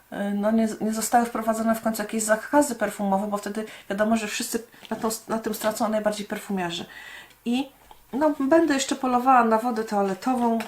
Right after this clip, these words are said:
Trafię to trafię, nie to nie. Woda toaletowa z kolei ma ten czworobok, o którym jest mowa, plus róża i kwiat pomarańczy, czyli neroli. I ten neroli się tu czuje. Tutaj jest to bardzo mocno wyczuwalne.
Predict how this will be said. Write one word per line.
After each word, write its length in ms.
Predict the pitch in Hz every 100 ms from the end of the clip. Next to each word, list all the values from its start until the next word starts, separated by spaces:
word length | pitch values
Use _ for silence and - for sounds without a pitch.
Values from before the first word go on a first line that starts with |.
| - - -
Trafię 340 | - 262 269 233
to 100 | 214
trafię, 380 | 233 247 233 202
nie 140 | 226
to 140 | 220
nie. 200 | 196 196 262 - -
Woda 200 | 254 262
toaletowa 580 | 254 240 220 214 233 226
z 100 | 226
kolei 340 | - 220 220 214
ma 240 | 208 208 - - - _
ten 280 | 214 196 190 - _ - - - -
czworobok, 720 | - 240 240 233 208 202 -
o 40 | -
którym 340 | - 202 196
jest 160 | 190 226
mowa, 400 | 254 247 240 240
plus 300 | 214 190 233
róża 400 | 240 262 262 254
i 260 | 214 247 269 -
kwiat 580 | - - - 226 233 -
pomarańczy, 600 | - 214 208 202 196 -
czyli 220 | - 196
neroli. 520 | 190 190 135 170 - - _ _ _ _ _ _ _ -
I 60 |
ten 140 | 240 247
neroli 320 | 240 233 214
się 220 | 214 214
tu 100 | 202
czuje. 340 | 202 196 180 - -
Tutaj 400 | 247 247 220 214
jest 260 | 208 -
to 180 | 208 208 - - - -
bardzo 260 | 196 214 208
mocno 340 | 202 202 196
wyczuwalne. 640 | 190 190 196 185 180 170 160